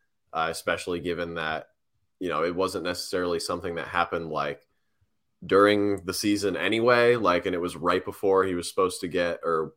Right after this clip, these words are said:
was definitely going to get, like, some massive contract extension. Uh, I th-, I feel like that they probably are looking, and, uh,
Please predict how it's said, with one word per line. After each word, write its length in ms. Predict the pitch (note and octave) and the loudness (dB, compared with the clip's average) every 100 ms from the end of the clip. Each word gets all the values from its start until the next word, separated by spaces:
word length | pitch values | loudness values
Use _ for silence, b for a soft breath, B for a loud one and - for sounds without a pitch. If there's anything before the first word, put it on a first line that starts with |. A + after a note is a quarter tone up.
| _ | _
was 220 | F2 D#2+ - _ - | -10 -10 -12 _ 0
definitely 340 | G2 G2+ E2+ | 0 0 -2
going 320 | E2 G#2 A#2 | 2 4 4
to 100 | F#2+ | 0
get, 280 | E2 E2 E2 | -2 -2 -2
like, 180 | D#2+ D#2+ | -4 -4
some 240 | - F2 | -4 -2
massive 380 | D#2+ E2+ - D#2+ | 2 0 0 -6
contract 560 | - F2+ F2 F#2+ F2 - | -2 0 0 0 0 -2
extension. 580 | - - E2+ D#2+ F2 E2 _ _ _ _ _ _ | -8 -6 -4 -4 -6 -8 _ _ _ _ _ _
Uh, 200 | F2+ F2 | 4 6
I 80 | E2+ | 6
th-, 160 | F#2+ G2+ | 4 2
I 40 | |
feel 180 | G2+ A#2 | 4 6
like 180 | G#2 G2 | 6 4
that 160 | G2 | 2
they 120 | G2 F#2 | 4 0
probably 720 | - F#2+ F2 D#2+ F2 E2 D#2+ - _ _ _ | 4 4 4 0 0 0 -2 -8 _ _ _
are 140 | - F#2 | 0 2
looking, 380 | F#2 F#2+ F2+ E2+ | 4 2 -2 0
and, 180 | G2 | 0
uh, 100 | F#2+ | 2